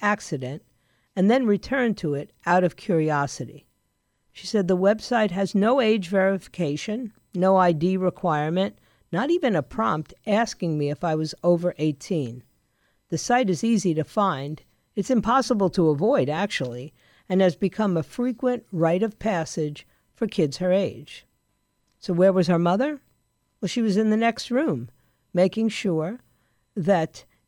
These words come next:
Isabel was eating nine differently colored fruits and vegetables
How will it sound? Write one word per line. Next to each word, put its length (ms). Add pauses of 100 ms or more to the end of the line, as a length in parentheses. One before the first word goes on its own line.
(140)
Isabel 640
was 240
eating 380
nine 420
differently 460
colored 460
fruits 360
and 160
vegetables 680